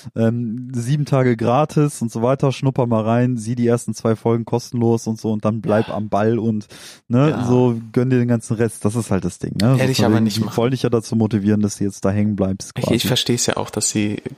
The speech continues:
Speaker 2: Geld verdienen wollen, Leute, aber, also, mich haben sie damit jetzt halt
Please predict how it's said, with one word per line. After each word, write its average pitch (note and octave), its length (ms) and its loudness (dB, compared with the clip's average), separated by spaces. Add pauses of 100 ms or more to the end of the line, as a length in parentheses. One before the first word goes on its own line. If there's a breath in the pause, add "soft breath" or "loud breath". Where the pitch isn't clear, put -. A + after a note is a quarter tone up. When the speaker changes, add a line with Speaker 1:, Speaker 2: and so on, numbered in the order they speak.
Speaker 2:
Geld G#2 200 -2
verdienen A2+ 320 -4
wollen, G#2+ 260 0
Leute, G#2 460 -2
aber, G#2+ 320 -2
also, G#2+ 260 -4 (380)
mich A2+ 220 0
haben A#2+ 160 2
sie A2 140 -2
damit G#2+ 340 -2
jetzt - 180 -6
halt G#2+ 440 -2